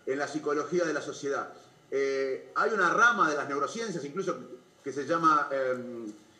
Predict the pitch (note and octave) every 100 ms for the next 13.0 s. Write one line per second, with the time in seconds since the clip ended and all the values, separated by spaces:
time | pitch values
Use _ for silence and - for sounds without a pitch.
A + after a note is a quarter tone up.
0 | _ - F3+ G3 G3 F3+ E3+ D#3 D3 D3+
1 | D#3 E3+ D#3 F3+ E3+ D#3+ D#3+ F3+ - -
2 | - E3 E3+ E3 D#3 E3 D#3 A3 A#3 A3
3 | G#3 F3+ D#3+ G#3 G#3 G3+ D#3+ D3+ D#3 D3+
4 | C#3+ D3+ D#3 A3 A3 - F3+ - F#3+ F3
5 | F#3 - D#3+ D3+ D3 D3+ A3 F3 F3 A#3
6 | G#3+ F3+ D#3+ D#3 D#3 G#3+ A3 G#3+ - -
7 | _ C#3 D3+ D3 D3+ D#3 G3+ G3+ C3 C3
8 | D#3 D#3 F3 A3+ F3+ D3+ D3+ G3+ G3+ F#3
9 | D3 C#3+ C#3 C#3+ C#3 F3+ F#3 F3 - -
10 | D3 C#3 D3 D#3+ F#3 F3 D#3 D3 C#3+ E3+
11 | F#3 E3+ D3 C#3+ C#3 - F#3 E3+ D#3+ D3
12 | C3 B2+ F#3 F3 C#3+ B2+ B2+ A3 G3 C3